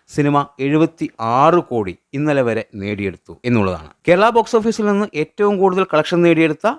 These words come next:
രണ്ടായിരത്തി പതിനെട്ട് എന്ന സിനിമ എൺപത്തി ഒൻപത് കോടിയാണ് നേടിയെടുത്തത്. ആ സിനിമയെ മറികടക്കാൻ ഇനി തുടരും എന്ന സിനിമയ്ക്ക് വേണ്ടത് വെറും പതിമൂന്ന് കോടി. ഇന്നത്തെ കളക്ഷനോടുകൂടി അത് പത്ത് കോടിയിൽ താഴെയായി മാറും എന്നുള്ളതാണ്. അതായത്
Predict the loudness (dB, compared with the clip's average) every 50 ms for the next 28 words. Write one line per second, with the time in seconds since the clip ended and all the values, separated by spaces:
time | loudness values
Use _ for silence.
0 | -4 _ 0 2 4 4 4 4 2 -2 -6 -8 -6 -4 -2 0 -2 -2 -2 -4
1 | -8 -8 -8 _ -8 -6 -4 -2 -4 -4 -6 -6 -4 -4 -2 -2 -4 -6 -8 _
2 | _ 2 2 4 4 4 2 0 -2 -10 -8 -4 -2 0 2 4 4 4 4 2
3 | 0 -2 0 2 2 2 4 2 2 2 0 -2 -6 _ -8 -4 -2 0 0 0
4 | 0 -2 -4 -8 -16 -20 -20 _ _ -2 2 2 2 2 0 -4 -16 -20 -10 -4
5 | -2 0 0 2 2 0 0 -2 -4 -4 -2 -2 0 0 0 -2 -2 -4 -10 -14
6 | -14 -12 _ 2 2 4 4 4 0 0 -2 0 2 4 4 4 2 0 -4 _
7 | -8 -6 -4 -4 -4 -4 -6 -6 -4 -2 -2 -2 -4 -6 -6 -4 -2 -2 -2 -2
8 | -2 -4 -4 -6 -4 -2 -2 -2 0 -2 -4 -4 -6 -6 -4 -2 0 2 4 4
9 | 4 2 0 -4 _ -10 -10 -10 -10 -12 -16 _ _ 0 4 4 4 4 4 2
10 | 2 0 -2 -10 _ _ -2 -2 -2 -2 0 2 2 4 4 4 2 0 0 0
11 | -2 -4 -6 -8 _ -4 -2 0 0 0 -2 -4 -4 -2 -2 -2 0 0 0 2
12 | 4 4 4 4 2 -2 -4 -4 -2 0 2 4 4 4 4 4 4 2 0 0
13 | -2 -2 -2 -2 -4 -8 -12 _ -14 -12 -10 -8 -6 -6 -6 -8 -8 -12 -20 _
14 | _ -6 0 2 2 2 2 0 -2 -6